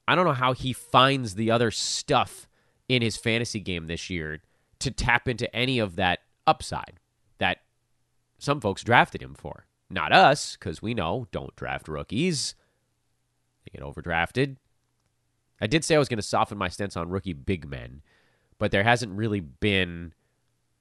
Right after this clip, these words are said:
I guess Jalen Duren is the, the rookie big man that's, and Walker, no, Walker Kessler was around for, he was a previous year, right? He's a second year guy. Uh, Jalen Duren is kind of your example, and even with him,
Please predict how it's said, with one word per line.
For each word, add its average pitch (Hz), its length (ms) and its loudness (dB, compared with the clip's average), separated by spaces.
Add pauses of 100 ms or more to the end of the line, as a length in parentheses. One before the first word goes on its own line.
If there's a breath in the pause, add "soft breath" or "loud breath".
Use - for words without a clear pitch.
(180)
I 95 100 -4
guess 107 140 -2
Jalen 95 360 -4
Duren 80 500 -6 (480)
is 85 200 -6
the, 82 260 -4 (120)
the 82 180 -6
rookie 95 300 -4
big 85 320 -4
man 76 480 -6
that's, - 360 -6
and 127 120 -2
Walker, 113 420 2
no, 143 200 2
Walker 135 260 0
Kessler 82 320 -10
was 73 160 -12
around 69 300 -10
for, 69 280 -14 (500)
he - 60 -14
was 98 80 -14
a - 40 -20
previous 78 400 -10
year, 65 100 -14
right? 73 160 -6
He's 78 140 -10
a 73 40 -16
second 73 280 -12
year - 160 -18
guy. - 180 -10 (360 soft breath)
Uh, 101 220 2
Jalen 127 360 2
Duren 95 460 0 (1120)
is 127 140 0
kind 110 180 2
of 107 80 -4
your 104 120 -2
example, 101 540 -2
and 92 340 -6
even 110 260 -2
with 92 120 -2
him, 110 380 0